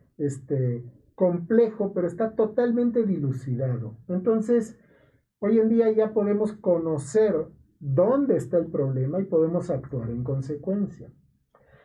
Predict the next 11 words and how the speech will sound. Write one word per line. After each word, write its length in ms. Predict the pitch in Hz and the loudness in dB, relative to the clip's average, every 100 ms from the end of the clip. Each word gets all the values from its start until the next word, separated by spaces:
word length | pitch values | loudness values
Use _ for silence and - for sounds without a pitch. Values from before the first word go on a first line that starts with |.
| _ | _
Entonces, 280 | _ 202 202 | _ -2 0
como 160 | 220 214 | 0 4
les 160 | 214 220 | 4 4
decía, 520 | 214 240 240 262 - _ _ _ _ _ | 2 2 2 0 -8 _ _ _ _ _
hay 180 | 196 196 | 0 4
dos 260 | 233 247 262 | 4 2 0
esferas 960 | 214 - - 233 226 185 127 - - 156 | 0 0 2 4 6 2 0 -6 -12 -6
en 120 | 135 | -4
las 140 | 131 | -2
cuales 340 | - 165 160 135 | 0 0 0 -4
podemos, 960 | - 143 143 156 156 156 139 - - | 0 0 2 2 2 0 0 -6 -16